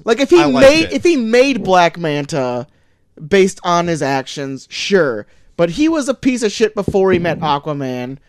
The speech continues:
Speaker 1: So then it's like, there's no reason to be like, "Oh man, Aquaman fucked up. He shouldn't have let his dad die." It's more like,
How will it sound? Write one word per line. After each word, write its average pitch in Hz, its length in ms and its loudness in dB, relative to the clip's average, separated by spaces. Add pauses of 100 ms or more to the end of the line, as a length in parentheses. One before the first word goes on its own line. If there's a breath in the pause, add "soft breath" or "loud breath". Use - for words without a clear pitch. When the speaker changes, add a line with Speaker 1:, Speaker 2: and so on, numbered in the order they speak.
(280)
Speaker 1:
So - 140 -10
then 233 160 0
it's 214 160 -4
like, 214 160 0
there's 214 180 -4
no 220 240 0
reason 208 380 -2
to 185 60 -2
be 190 160 0
like, 180 240 2 (280)
"Oh 143 140 -8
man, 143 240 -6
Aquaman 131 480 -8
fucked 120 300 -12
up. 127 160 -10
He 127 60 -12
shouldn't 139 300 -10
have 123 80 -10
let 131 160 -8
his 120 120 -12
dad 123 360 -6
die." 110 320 -10
It's 127 200 -16
more 190 300 -6
like, 190 200 -4